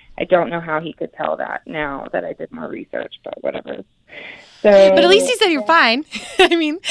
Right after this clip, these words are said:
Speaker 1: Yeah.
Speaker 2: <laughs>
Speaker 1: Yeah.
Speaker 2: That's
Speaker 1: And
Speaker 2: a
Speaker 1: not
Speaker 2: lot better than
Speaker 1: Yeah.
Speaker 2: most. <laughs>
Speaker 1: I just ki-, it's just kinda funny 'cause, you know, they just kinda do a little check in there.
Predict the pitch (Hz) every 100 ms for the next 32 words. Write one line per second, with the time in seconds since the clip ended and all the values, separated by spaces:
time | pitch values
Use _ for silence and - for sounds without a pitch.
0 | 622 440 - 359 269 226 320 - 330 -
1 | - 240 571 523 - 254 208 196 170 -
2 | 311 262 277 262 214 190 180 240 240 247
3 | 247 240 220 220 214 185 160 262 226 269
4 | 269 262 262 247 277 247 269 - - -
5 | - _ _ 254 254 - 240 - 254 254
6 | 277 - 277 233 202 196 202 220 - 240
7 | 247 240 254 262 - 254 214 202 226 220
8 | 214 196 180 - 233 233 214 190 175 170
9 | 170